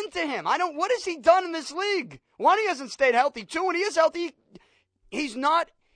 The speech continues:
he's not an elite quarterback. And, you know, really the best quarterback they had, they traded. And they sent to Saint Louis in Foles. And Saint Louis lost yesterday. Maybe that brings me <laughs> back to my picks. I got sidetracked there.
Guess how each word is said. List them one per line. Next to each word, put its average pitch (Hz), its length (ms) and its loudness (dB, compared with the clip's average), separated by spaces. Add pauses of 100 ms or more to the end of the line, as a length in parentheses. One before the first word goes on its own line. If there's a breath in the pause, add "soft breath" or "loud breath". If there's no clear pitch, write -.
(120)
he's 240 200 -6
not 262 240 4
an 277 80 -6
elite 262 300 -4
quarterback. 247 680 2 (840)
And, 262 540 2
you - 460 -2
know, 277 100 -2 (100)
really 320 300 0
the 254 80 -2
best 294 200 2
quarterback 247 400 4
they 220 120 -2
had, 220 320 2
they 269 100 0
traded. 339 500 0 (1000)
And 285 140 -10
they 311 80 -6
sent 311 300 -6
to 320 100 -6
Saint 349 260 -4
Louis 392 540 0 (500)
in 269 100 -6
Foles. 330 680 2 (600)
And 262 140 -6
Saint 302 220 2
Louis 269 240 0
lost 226 240 2
yesterday. 156 340 -6
Maybe 277 160 0
that 294 140 6
brings 277 240 -4
me 262 100 -2
<laughs> 160 200 -10
back - 260 -2 (220 loud breath)
to 277 100 -8
my 214 160 2
picks. - 340 0
I 196 80 0
got 180 240 0
sidetracked 220 640 2
there. 147 240 -2